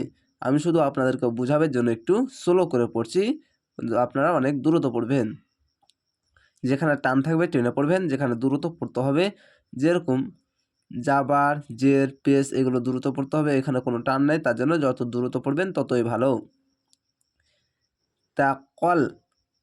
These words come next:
তা যাবার তা, কফ লাম যাবার কল, তাকল। জামআনি,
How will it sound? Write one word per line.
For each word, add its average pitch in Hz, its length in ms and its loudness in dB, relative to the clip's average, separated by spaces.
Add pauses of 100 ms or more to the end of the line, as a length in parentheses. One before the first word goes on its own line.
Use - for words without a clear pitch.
(460)
তা 131 180 2
যাবার 127 280 2
তা, 151 120 4 (500)
কফ 139 180 0 (100)
লাম 123 140 2
যাবার 170 200 2 (220)
কল, 156 180 2 (420)
তাকল। 143 400 0 (2250)
জামআনি, 147 1300 4